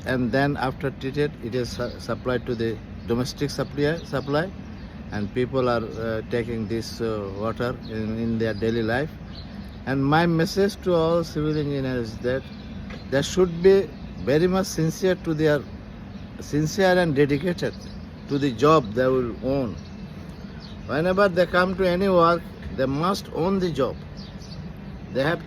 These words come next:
think that it is my job and it is, uh, it is, I have to, I have to give something to the, uh, for the human, uh, benefit. So my, my, my message and my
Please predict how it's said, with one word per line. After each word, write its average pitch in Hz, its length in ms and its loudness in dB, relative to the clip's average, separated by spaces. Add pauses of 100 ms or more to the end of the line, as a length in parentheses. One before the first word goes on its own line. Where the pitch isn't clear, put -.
(140)
think 196 260 2
that 190 180 0
it 160 140 0
is 180 160 -2
my 160 240 0
job 180 280 0
and 151 200 0
it 135 120 -4
is, 151 280 -2
uh, 135 180 -2
it 127 100 -4
is, 143 180 -2
I 123 180 -4
have 147 220 -4
to, 143 240 0
I 120 40 -4
have 135 220 -6
to 139 80 -6
give 131 220 -4
something 135 500 -4 (540)
to 123 100 2
the, 120 560 0
uh, 117 60 0
for 123 120 -2
the 120 240 2
human, 139 440 4 (180)
uh, 113 340 -2
benefit. 123 440 2 (880)
So 139 320 -2
my, 139 480 2
my, 127 400 -2 (300)
my 123 260 -4
message 156 560 0
and 135 200 0
my 120 280 -2